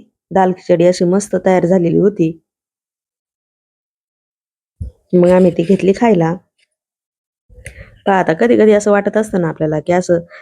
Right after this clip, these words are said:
साधं आणि सिंपल पण चमचमीत असं काहीतरी खावं, तर हे स-, चमचमीत खाण्यासाठी आणि साधं सिंपल खाण्यासाठी पण परफेक्ट असं कॉम्बिनेशन आहे.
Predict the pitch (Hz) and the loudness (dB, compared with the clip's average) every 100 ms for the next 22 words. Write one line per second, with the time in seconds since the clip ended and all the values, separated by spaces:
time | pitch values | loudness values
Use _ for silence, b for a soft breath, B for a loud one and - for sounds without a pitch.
0 | B - 208 208 180 175 185 185 185 202 | B -4 0 2 2 2 2 2 2 0
1 | 185 180 180 180 196 190 190 185 190 190 | 2 0 2 2 2 0 0 -2 -2 -2
2 | 175 170 165 156 - 180 170 170 B B | -2 -2 -2 -6 0 0 0 -4 B B
3 | B _ 190 180 - - 202 208 214 196 | B _ 0 0 -6 0 0 0 -2 -2
4 | 214 208 214 208 208 196 185 175 180 175 | -2 -2 -2 -2 -2 -2 0 0 -2 0
5 | 190 190 196 214 185 180 190 185 196 196 | 0 0 0 0 0 0 -4 -4 -4 0
6 | 190 180 170 170 175 190 196 B B B | 0 0 -4 -6 -2 -2 -2 B B B
7 | _ 226 226 214 214 214 196 180 175 175 | _ 0 2 0 0 -2 -2 -2 0 2
8 | 180 185 180 175 190 156 | 0 0 -2 2 2 0